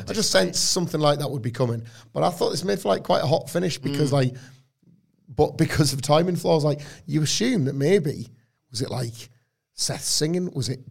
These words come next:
Speaker 2: Dominic's heat, possibly? Like, you know, the, all the sort of can't get his words out. There's delays wherever there's delays, but these shows are normally timed out quite well.
Speaker 1: Yeah.
Speaker 2: So, I, but I didn't mind this. I really didn't mind this. I would take a few more W W E shows ending like this.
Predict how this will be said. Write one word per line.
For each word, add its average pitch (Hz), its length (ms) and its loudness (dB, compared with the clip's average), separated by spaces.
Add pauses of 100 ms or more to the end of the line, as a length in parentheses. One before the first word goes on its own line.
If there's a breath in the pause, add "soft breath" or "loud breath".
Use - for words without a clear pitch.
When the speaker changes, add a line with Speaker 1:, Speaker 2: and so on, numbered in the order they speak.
(120)
Speaker 2:
Dominic's 151 440 -2
heat, - 420 -4 (160)
possibly? 196 520 -6 (760)
Like, 123 300 -2 (120)
you 147 80 0
know, 123 140 4
the, 113 240 6
all 123 260 6
the 113 100 4
sort 135 260 4
of 104 200 2 (260 loud breath)
can't 135 200 2
get 139 100 -2
his - 120 -4
words 123 280 6
out. 120 260 4 (300 loud breath)
There's 120 140 -4
delays 170 480 6
wherever 143 200 4
there's 120 200 2
delays, 135 400 -2
but 131 140 -10
these 135 120 -4
shows 123 280 -2
are 120 40 -4
normally 120 220 -4
timed 120 280 -4
out 117 140 -4
quite 123 220 -6
well. 156 180 -2
Speaker 1:
Yeah. 101 360 4
Speaker 2:
So, - 140 -2
I, 113 100 2
but - 160 0
I 156 100 4
didn't 170 180 2
mind 175 220 4
this. 175 200 -2 (200)
I 151 60 -2
really 165 200 4
didn't 151 140 -2
mind 151 200 4
this. 147 120 -2
I 156 40 6
would 156 200 2
take 160 240 2
a - 20 -6
few 156 160 -4
more 156 140 0
W 147 200 -4
W 143 140 -2
E 139 180 -4
shows 135 300 0
ending 135 300 0
like 127 240 -2
this. 131 320 -4